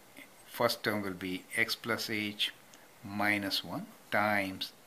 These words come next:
x plus one, right? X plus one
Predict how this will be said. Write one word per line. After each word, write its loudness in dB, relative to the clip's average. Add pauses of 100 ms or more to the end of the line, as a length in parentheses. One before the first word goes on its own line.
x 2
plus -4
one, -12 (240)
right? -10 (200)
X -10
plus -8
one -12